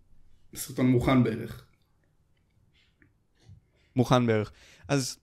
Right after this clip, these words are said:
Speaker 2: קודם כל, אתה אומר לי, "אני לוקח בעצם סיפורים מסוימים, כל מיני כאלה, מעברת אותם", כלומר, לוקח אותם מאנגלית לעברית, אה, ומעניין אותי הפרוסס הזה שאתה אומר לו שהוא פאקינג,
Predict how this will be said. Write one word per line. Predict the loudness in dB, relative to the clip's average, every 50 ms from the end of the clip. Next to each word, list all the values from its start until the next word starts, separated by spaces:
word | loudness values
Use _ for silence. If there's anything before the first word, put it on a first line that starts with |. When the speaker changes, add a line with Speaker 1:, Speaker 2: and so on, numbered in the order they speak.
| _ _ _ -20 -20 _ -20 -20 -8 -2
Speaker 2:
קודם | 0 0 0 0 0 2
כל, | 2 4 4
אתה | 4 4
אומר | 4 4 4 4 4
לי, | 4 2 2 0 0
"אני | 0 0 2 2 2 2
לוקח | 2 0 0 2 2 4 4 4 2 0 0 2
בעצם | 4 4 4 4 2 0 -2 0 0 2 2 0 0 -2 -6 -8 -10
סיפורים | -6 -6 -4 -2 2 2 2 4 2
מסוימים, | 2 0 -2 -2 -2 -2 -4 -2
כל | -2 -2 -2
מיני | -2 -2 -4
כאלה, | -4 -4 -2 -2 -2 -4
מעברת | -4 -4 -4 -4 -4 -4 -4 -4 -4 -4 -4
אותם", | -6 -4 -4 -4 -4 -4
כלומר, | -4 -4 -2 0 0 0
לוקח | 0 0 0 -2 -2
אותם | -2 -4 -4 -4
מאנגלית | -4 -4 -4 -4 -2 -4 -4 -2 -4
לעברית, | -4 -2 0 2 2 0 0 -4 -10 -20 -20 _ _ _ _ _ -4 0
אה, | 4 4 4 4 4 2
ומעניין | 2 2 2 2 0 -2 -6 -10 -12 -2 2 2 4 4 4 4 2
אותי | 2 2 2 2
הפרוסס | 2 2 0 0 0 0 2 2 2 2 2
הזה | 2 2 2 2
שאתה | 2 2 2 2 2 2
אומר | 2 2 2 2 2 2
לו | 0 -2
שהוא | -2 0 0 -2
פאקינג, | -2 -4 -6 2 4 6 6 6 4 2 2 2 2 2 -2